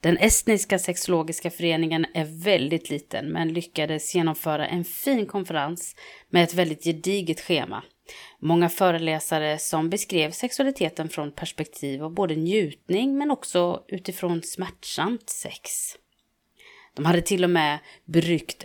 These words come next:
öl som de kallade för Pain och sen fanns det ett annat öl som hette Pleasure.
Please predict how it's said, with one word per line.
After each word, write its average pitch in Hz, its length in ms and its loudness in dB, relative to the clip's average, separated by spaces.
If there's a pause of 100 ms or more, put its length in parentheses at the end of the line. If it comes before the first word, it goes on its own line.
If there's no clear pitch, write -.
(160)
öl 170 600 2
som 151 200 -6
de 143 140 -6
kallade 135 440 -2
för 110 260 -4
Pain 311 580 0 (380)
och 147 180 -6
sen 139 280 -6
fanns 165 240 -4
det - 60 -2
ett 214 80 -2
annat 208 300 2
öl 165 300 0
som 180 160 -4
hette 185 220 -8
Pleasure. - 760 -6